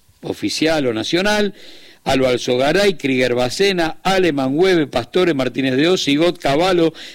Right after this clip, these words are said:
Stutzenegger, Prat Gay, Duhovne y compañía. El Messi de las finanzas confirmó que trescientos obreros de la construcción se van a quedar sin laburo, trescientos mil obreros de la construcción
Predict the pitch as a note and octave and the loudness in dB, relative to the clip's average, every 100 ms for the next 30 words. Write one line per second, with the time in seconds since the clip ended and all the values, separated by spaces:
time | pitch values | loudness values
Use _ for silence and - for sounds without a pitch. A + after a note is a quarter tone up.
0 | - B2 D3+ C3+ C#3 D3 F3+ D#3+ - D3+ | -6 -2 -2 -2 0 2 2 0 0 0
1 | D3 D3+ F3 C#3+ - G3 F#3 F3 C#3 B2 | 2 2 2 0 0 0 0 -2 0 -2
2 | G#2 F2 D2+ - _ _ _ _ _ _ | -2 -4 -8 -14 _ _ _ _ _ _
3 | _ - - - - _ _ - - - | _ -20 -20 -20 -20 _ _ -20 -20 -20
4 | - - D3+ F3+ A3 E3+ D3+ D#3+ C3 B2+ | -20 -4 -2 0 0 0 0 -2 0 0
5 | A2 F#2 F2+ F2+ - - - - - - | 0 -2 -4 -6 -10 -20 -20 -20 -20 -4
6 | B2 A#2+ C3+ D3 D3+ B2+ B2 A#2+ D#3 D#3 | -4 0 0 0 0 -2 -2 0 -2 -2
7 | C3+ - B2+ C3+ A#2 A2 G#2+ G#2+ A2+ G2+ | -2 -2 0 0 0 0 -2 -4 -4 -4
8 | - D3 D3 - - - - - C3 D3+ | -2 -2 -4 -10 -20 -20 -14 -4 0 0
9 | C#3 C3 D3 D3 - - - - G3 F#3+ | 0 2 2 0 -6 -12 -8 -2 0 2
10 | E3+ C#3+ F3+ D3 C3 A#2+ C#3 A#2+ C3 E3+ | 2 4 2 2 -2 -2 -2 -2 0 0
11 | C#3+ B2+ D3 A#2 G#2+ G#2+ - G#2+ - D3+ | 2 2 2 2 0 -2 -2 -2 0 -2
12 | D#3 | -4